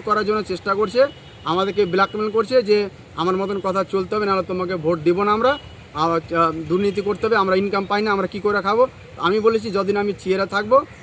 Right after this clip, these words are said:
আমি আমার জায়গায় আমি ছাড়বো না, আমি দুর্নীতির বিরুদ্ধে। আমার নামে যদি কেউ এক টাকা দুর্নীতি লাগায়, প্রমাণ করে, আমাকে যা সাজা দিবে আমি মেনে নেবো, এটা আমার ভয়ের ব্যাপার না তো।" আর এই লিস্টের কথা বলছে শুধু বেনিগ্রাম কেন, আহ, ফারাক্কা পঞ্চায়েতের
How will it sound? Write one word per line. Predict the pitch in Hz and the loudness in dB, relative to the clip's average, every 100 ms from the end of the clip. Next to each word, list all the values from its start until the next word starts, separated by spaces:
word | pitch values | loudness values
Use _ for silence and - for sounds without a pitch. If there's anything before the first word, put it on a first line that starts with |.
| - | -4
আমি | 160 214 262 | -2 0 -2
আমার | 185 190 208 | -2 0 0
জায়গায় | 180 185 214 | 2 2 2
আমি | 214 233 | 0 -2
ছাড়বো | - 208 190 | 0 0 0
না, | 151 120 | -2 -4
আমি | 156 208 | -2 -2
দুর্নীতির | 196 233 240 233 233 | 0 -2 -2 -2 -4
বিরুদ্ধে। | 220 160 135 - | -2 -2 -4 -4
আমার | 160 208 240 | -2 0 0
নামে | 240 240 | 0 -2
যদি | 226 | -4
কেউ | 240 233 226 - | 2 2 0 -10
এক | 202 208 | -6 -4
টাকা | 240 233 | -2 -2
দুর্নীতি | 208 226 233 226 | -2 -2 0 2
লাগায়, | 220 208 214 - - - | 2 0 -6 -10 -20 -2
প্রমাণ | 214 240 226 | 0 0 0
করে, | 220 214 - | 0 -2 -4
আমাকে | 196 220 | 0 0
যা | 185 214 | 2 2
সাজা | 208 208 214 | 2 0 -2
দিবে | 202 196 | 0 0
আমি | 196 | 0
মেনে | 196 226 | 0 0
নেবো, | 226 196 | 0 -2
এটা | 196 226 | 0 0
আমার | 240 | 0
ভয়ের | 208 240 | 2 4
ব্যাপার | 262 269 | 4 4
না | 254 | 0
তো।" | 196 135 - - - | -4 -8 -10 -18 -2
আর | 170 170 - | -2 0 0
এই | 160 | 0
লিস্টের | 175 247 254 | 0 0 2
কথা | 254 254 | 4 4
বলছে | 254 254 | 4 -2
শুধু | 254 240 | -6 -2
বেনিগ্রাম | 269 302 302 | 0 2 2
কেন, | 247 185 | 0 -4
আহ, | 123 - - - 170 | -6 -16 -20 -4 -2
ফারাক্কা | 170 196 226 247 | 2 2 2 0
পঞ্চায়েতের | 240 247 240 240 | 0 0 -2 2